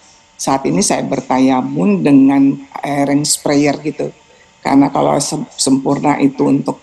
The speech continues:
ke kamar mandi, saya hanya untuk keperluan tertentu saja ke kamar mandi. Jadi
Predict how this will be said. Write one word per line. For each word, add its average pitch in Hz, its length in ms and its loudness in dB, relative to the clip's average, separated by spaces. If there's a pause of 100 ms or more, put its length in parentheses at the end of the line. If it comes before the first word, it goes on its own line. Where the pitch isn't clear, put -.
ke - 100 -8
kamar 139 360 0
mandi, 147 320 0
saya 131 240 0
hanya 131 240 2
untuk - 320 -6 (760)
keperluan 139 420 -2
tertentu 131 360 -2
saja 139 340 0 (140)
ke - 140 -20
kamar - 260 -10
mandi. - 360 -8
Jadi - 220 -20